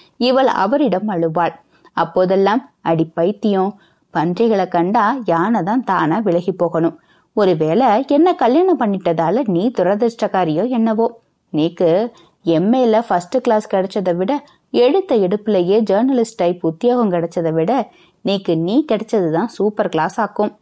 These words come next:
என்றார். மாமி கண்களை துடைத்து கொண்டாள். அப்போதெல்லாம் எப்படி இருப்பார்? டில்லியில வின்டர் வரும்போதெல்லாம்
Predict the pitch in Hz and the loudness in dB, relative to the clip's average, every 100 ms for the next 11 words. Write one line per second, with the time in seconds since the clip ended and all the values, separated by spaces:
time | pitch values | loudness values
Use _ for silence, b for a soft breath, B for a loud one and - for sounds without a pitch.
0 | _ 175 165 160 165 165 - _ B B | _ -2 0 0 -2 -2 -6 _ B B
1 | B - 247 311 349 285 285 214 262 277 | B -2 2 4 4 2 2 2 4 4
2 | 196 208 180 208 - 165 165 170 165 - | 0 0 -4 -4 -4 -2 0 0 -2 -4
3 | b b _ b b b b b _ _ | b b _ b b b b b _ _
4 | _ 247 247 277 214 190 262 196 175 - | _ -6 0 0 0 0 0 0 -2 0
5 | 311 196 190 202 208 208 _ _ 220 196 | 0 0 -2 -2 -4 -6 _ _ 0 2
6 | 226 208 185 170 170 202 262 180 185 180 | 2 2 0 0 0 0 -2 -2 -2 0
7 | 170 165 214 175 | 0 0 0 0